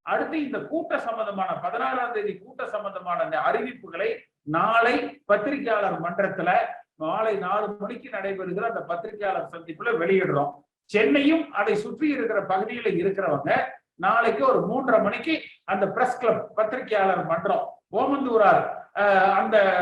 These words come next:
இதுல இருக்கிற, தோட்டத்துல இருக்கிற அந்த பத்திரிகையாளர் மன்றம் சென்னையில,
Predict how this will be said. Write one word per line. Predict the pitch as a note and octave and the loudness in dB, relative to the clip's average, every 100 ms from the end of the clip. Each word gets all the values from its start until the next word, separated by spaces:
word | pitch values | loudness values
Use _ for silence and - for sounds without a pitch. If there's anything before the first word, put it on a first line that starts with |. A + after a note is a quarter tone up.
| F3+ | 0
இதுல | A3+ A#3 | 0 2
இருக்கிற, | G3+ - G#3 | 2 0 -2
தோட்டத்துல | F3+ A3 A#3+ G#3+ G#3 F3+ | -2 -2 -2 -2 -2 -2
இருக்கிற | F3 G#3+ C4+ C#4 - _ - | -4 -2 -4 -4 -10 _ -8
அந்த | G3 G3 | -4 -2
பத்திரிகையாளர் | F#3+ G3 B3+ A3+ G#3+ F#3+ E3 | -2 -2 -4 -4 -2 0 -2
மன்றம் | E3+ F#3+ F#3 - | -2 0 0 -2
சென்னையில, | G3 G3 G#3 E3+ E3 | -4 -4 -4 -4 -4